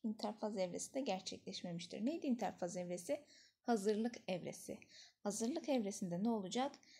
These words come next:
Sentrozomlar kendini eşleyecek. D N A sentezlenecek, protein sentezlenecek, A T P sentez-, yani bütün sentez olayları böyle olacak arkadaşlar. Sentriol eşlenmesi olur. A T P sentezi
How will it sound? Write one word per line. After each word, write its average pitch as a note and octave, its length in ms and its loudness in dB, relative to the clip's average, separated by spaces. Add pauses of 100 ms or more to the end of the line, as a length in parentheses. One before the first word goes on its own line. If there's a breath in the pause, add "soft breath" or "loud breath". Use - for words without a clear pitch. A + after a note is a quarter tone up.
(520 loud breath)
Sentrozomlar B3+ 800 4
kendini C4 420 2
eşleyecek. - 580 -2 (140)
D G3+ 240 4
N A3+ 60 2
A A#3+ 80 4
sentezlenecek, B3+ 840 0
protein F3+ 360 -2
sentezlenecek, A#3 880 2
A F3 160 -4
T F3 180 -4
P - 80 -2
sentez-, C4+ 380 0
yani B3+ 300 4
bütün E4+ 220 -4
sentez C4 440 2
olayları A3 520 4
böyle A3+ 240 10
olacak E3 340 -2
arkadaşlar. - 640 -4 (480 loud breath)
Sentriol D4 500 4
eşlenmesi C4 800 2 (440)
olur. - 480 -4 (320 soft breath)
A G#3+ 180 0
T B3 200 0
P C#4+ 120 4
sentezi A#3 640 0